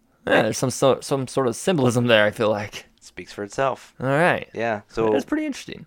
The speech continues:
Speaker 2: don't, don't let, uh, Americans near piles of garbage. That's just what we do.
Speaker 1: Yeah, we'll consume it, die, or drop it on your shit.
Speaker 2: That's what we do.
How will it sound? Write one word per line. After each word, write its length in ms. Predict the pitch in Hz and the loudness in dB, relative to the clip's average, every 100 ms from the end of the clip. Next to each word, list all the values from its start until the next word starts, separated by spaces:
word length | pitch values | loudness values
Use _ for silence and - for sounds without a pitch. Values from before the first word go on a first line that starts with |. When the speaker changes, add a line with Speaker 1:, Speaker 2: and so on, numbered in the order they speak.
| - | -12
Speaker 2:
don't, 320 | - 98 98 _ _ _ | -10 -10 -12 _ _ _
don't 220 | 87 92 | -16 -14
let, 360 | 92 95 - - | -10 -12 -10 -6
uh, 180 | 101 101 | -4 -4
Americans 520 | 98 98 104 - 95 | -4 -6 -8 -12 -12
near 180 | 101 104 | -8 -8
piles 340 | - 104 107 | -8 -8 -8
of 100 | 107 | -10
garbage. 460 | 104 135 113 - - | -6 -4 -4 -10 -16
That's 160 | 85 - | -18 -16
just 200 | 87 - | -14 -12
what 120 | 85 | -10
we 140 | 110 | -6
do. 260 | 120 123 107 - | -4 -4 -4 -12
Speaker 1:
Yeah, 260 | 131 131 110 107 | -10 -8 -10 -8
we'll 100 | 110 | -10
consume 480 | - 104 - 113 110 | -8 -10 -4 -4 -2
it, 200 | 127 80 | -2 -2
die, 300 | 98 104 123 | -2 -2 0
or 200 | 113 95 107 | -2 -4 -8
drop 280 | - 107 - | -6 -6 -4
it 40 | |
on 120 | 110 110 | -8 -8
your 120 | 123 | -10
shit. 320 | - - - | -10 -12 -12
Speaker 2:
That's 160 | - - | -14 -10
what 100 | 90 | -8
we 100 | 98 | -6
do. 200 | 107 | -8